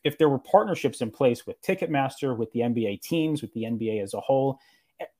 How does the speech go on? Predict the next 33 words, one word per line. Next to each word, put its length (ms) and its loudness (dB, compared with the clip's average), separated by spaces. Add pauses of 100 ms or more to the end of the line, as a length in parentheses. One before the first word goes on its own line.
twenty 280 2
thousand 360 6
people 260 -4
sitting 300 4
in 80 2
an 40 2
arena 300 0
can 180 -4
get 200 4
an 100 0
S 180 0
M 160 2
S 200 0
in 40 -2
the 60 -4
beginning 300 4
of 60 2
the 40 -2
game 320 0
that 140 -10
says, 380 -2 (580)
"Keep 220 -2
an 80 4
eye 180 6
out. 160 -2
There's 140 2
gonna 140 0
be 100 0
a 40 4
moment 360 2
of 80 0
the 80 0
night 240 -6